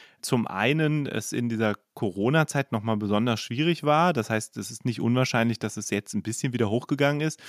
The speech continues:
Und zum anderen sehen wir vielleicht auch schon Effekte der Krise. Es gibt ja tendenziell, wenn Leute sich Sorgen um ihren Job machen, eher vielleicht die Neigung, aus der Not heraus zu gründen. Auch das könnte dafür sprechen, dass die Zahl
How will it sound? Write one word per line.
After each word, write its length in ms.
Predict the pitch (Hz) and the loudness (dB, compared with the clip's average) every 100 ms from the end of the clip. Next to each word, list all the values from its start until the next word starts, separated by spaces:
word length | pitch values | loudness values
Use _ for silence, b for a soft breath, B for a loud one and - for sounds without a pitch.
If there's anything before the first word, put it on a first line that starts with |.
| B B B | B B B
Und 180 | 117 113 | -4 -2
zum 160 | 117 80 | -2 0
anderen 400 | 120 131 131 113 | 2 2 0 -4
sehen 480 | 95 113 127 170 | 0 4 6 6
wir 140 | 160 151 | 6 4
vielleicht 300 | 143 135 - | 2 2 0
auch 120 | 127 | -4
schon 200 | - 127 | -2 -2
Effekte 400 | 107 - 123 123 | -2 -2 -4 -2
der 140 | 110 95 | 0 -2
Krise. 520 | - 120 151 160 156 | -4 -6 -2 0 2
Es 160 | - | 0
gibt 160 | 127 - | -4 0
ja 260 | 120 110 - - | 2 2 0 -2
tendenziell, 600 | 117 123 120 - 113 110 | 0 0 0 0 0 2
wenn 100 | 107 | 2
Leute 440 | 107 110 120 110 b b b | 4 4 4 2 b b b
sich 200 | - 110 | -10 -4
Sorgen 300 | - 110 127 | 2 4 4
um 80 | 120 | 2
ihren 280 | 113 110 101 | 2 2 2
Job 280 | 113 139 - | 2 2 2
machen, 480 | 139 143 151 151 B B _ _ | 0 0 0 0 B B _ _
eher 440 | 135 160 147 92 | 2 6 6 4
vielleicht 360 | 95 98 95 - | 2 0 0 0
die 80 | 107 | 0
Neigung, 440 | 98 101 120 120 | 2 2 2 2
aus 200 | 113 113 | 2 0
der 120 | 117 | 2
Not 440 | 113 117 139 160 - | 4 6 6 6 2
heraus 500 | 87 76 78 80 - | -6 -2 -2 -2 -4
zu 120 | - | -8
gründen. 540 | - 107 104 104 139 | 0 4 6 6 4
Auch 160 | 110 - | 2 2
das 260 | 127 131 - | 0 0 0
könnte 260 | 117 113 | 0 2
dafür 280 | 110 107 110 | 0 0 -2
sprechen, 400 | - 104 104 110 | -4 -2 -2 -2
dass 160 | 104 - | -4 -6
die 160 | 101 | -8
Zahl 400 | - 92 95 98 | -2 2 4 2